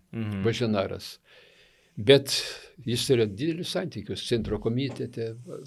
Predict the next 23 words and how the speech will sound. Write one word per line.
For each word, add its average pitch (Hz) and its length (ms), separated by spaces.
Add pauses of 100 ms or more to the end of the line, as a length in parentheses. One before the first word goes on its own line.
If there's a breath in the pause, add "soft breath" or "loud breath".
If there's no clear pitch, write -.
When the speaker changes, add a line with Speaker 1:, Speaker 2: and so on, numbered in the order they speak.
(100)
Speaker 2:
Agitas 113 440
Propagandų 120 440
skyriaus 117 360
vedėjas, 117 580 (420 loud breath)
kur 120 200
atsakingas 117 720
už 113 160
kultūrą, 120 400
sportą, 113 480
gyveno 117 380
kartu 113 320
su 120 160
vienam 110 380
name, 110 340
taip - 240
toliau. 131 240
Nu, 208 140
ir 247 80
jis - 100
paliko. 285 540 (760)
Neatleido. 185 800 (2000 loud breath)
Jis 170 320
apsigyveno 147 920